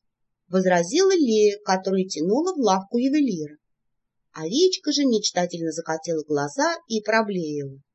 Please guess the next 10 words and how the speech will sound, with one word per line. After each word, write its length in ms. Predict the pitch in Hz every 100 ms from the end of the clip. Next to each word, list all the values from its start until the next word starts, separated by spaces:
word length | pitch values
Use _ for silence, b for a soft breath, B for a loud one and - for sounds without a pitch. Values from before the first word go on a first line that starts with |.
| _ _ _ _
«А 120 | - 208
мне 520 | 269 370 427 466 427 415
нравятся 760 | - 220 269 285 269 247 - 233
такие 460 | - 214 - 403 330
все 220 | - 226
душки, 680 | 233 427 415 - - 190 - _ _
хоть 320 | - 262 269
и 120 | 381
без 120 | 330 311
мозгов». 920 | 339 359 277 262 233 233 240 240